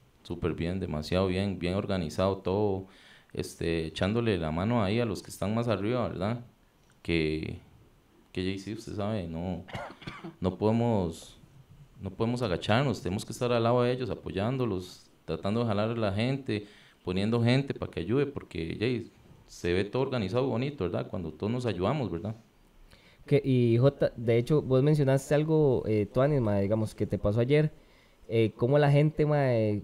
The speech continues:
Speaker 2: porque es bo-, eh, es para explicar un poquito, gente, digamos, ayer había diferentes integrantes de la barra alrededor de todo el estadio para ayudar con lo de la salida, con los, con los tifos, ¿verdad? Este, di, mae, ¿cómo nos ayudó, mae? Yo siento que muchísimo el proyecto de la bandera gigante, mae, digamos, de lo de las alcancías, de,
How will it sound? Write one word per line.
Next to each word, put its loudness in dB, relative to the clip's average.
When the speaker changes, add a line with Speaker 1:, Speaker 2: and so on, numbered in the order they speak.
Speaker 2:
porque 0
es -2
bo-, -4
eh, 2
es -2
para 2
explicar 2
un 2
poquito, 2
gente, 4
digamos, 2
ayer 2
había 4
diferentes 2
integrantes 2
de 2
la 6
barra 6
alrededor 4
de 2
todo 4
el 4
estadio 2
para 0
ayudar 0
con -2
lo 4
de 4
la 4
salida, 4
con -2
los, 0
con 0
los -2
tifos, 4
¿verdad? 0
Este, 2
di, 2
mae, 0
¿cómo 6
nos 6
ayudó, 6
mae? 4
Yo 4
siento 2
que 2
muchísimo 2
el 2
proyecto 0
de 6
la 4
bandera 2
gigante, 2
mae, 2
digamos, 2
de 4
lo 2
de 2
las 0
alcancías, 2
de, 2